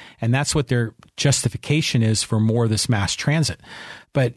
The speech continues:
if we embrace this work from anywhere model, we can do ten, twenty percent. You know, that we can make huge advances forward. I think this is powerful. And then also think about the reduction in carbon emissions. You know, I talk about electric vehicles all the time.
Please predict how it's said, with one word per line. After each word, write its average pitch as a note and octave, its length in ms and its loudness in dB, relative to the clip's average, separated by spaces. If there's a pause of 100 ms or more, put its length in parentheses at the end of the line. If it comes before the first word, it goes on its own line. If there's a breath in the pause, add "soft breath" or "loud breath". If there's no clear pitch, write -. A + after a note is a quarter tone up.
if C#3+ 220 -2
we B3 260 -2
embrace B2 540 0
this B2 200 0
work B2+ 240 -2
from A#2 160 -2
anywhere C#3+ 360 2
model, G2 440 -2 (760 soft breath)
we F3 160 0
can G#2 300 -4
do A#2 120 2
ten, B2 480 0
twenty B3 320 -2
percent. G2 500 -2
You C3 120 2
know, B2 60 4
that - 240 -2 (120)
we C#3+ 140 0
can F#3+ 160 -2
make C3 220 0
huge B3+ 640 -2
advances G2+ 640 0
forward. F#2+ 400 -2
I B2 160 0
think F#3 140 0
this D#3+ 180 0
is B2+ 120 0
powerful. C#3 520 -2 (320 loud breath)
And F3 140 0
then G3 80 0
also G#3+ 300 0
think F3 240 -2
about C3+ 240 -2
the B2+ 80 0
reduction A#2+ 480 0
in A#2+ 80 2
carbon A2 340 -2
emissions. B2 560 -2 (240 loud breath)
You - 80 -2
know, G#2+ 60 2
I A2 40 0
talk A2+ 220 -2
about A#2 160 0
electric A#2+ 320 0
vehicles B2+ 420 0
all F#2 120 -2
the F2+ 80 -4
time. G2+ 260 -2